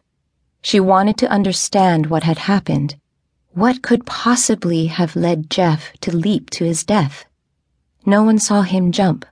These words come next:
Jeff's black Saab was discovered a month ago, on November nineteen,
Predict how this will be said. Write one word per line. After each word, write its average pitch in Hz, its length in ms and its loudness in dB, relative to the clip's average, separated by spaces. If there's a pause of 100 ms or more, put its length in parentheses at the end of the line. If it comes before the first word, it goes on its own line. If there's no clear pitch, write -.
(840)
Jeff's 214 360 2
black 202 320 2
Saab 175 480 0
was 156 220 0
discovered 185 560 0
a - 80 2
month 202 280 2
ago, 139 440 -2 (100)
on 170 220 2
November 175 400 2
nineteen, 170 640 2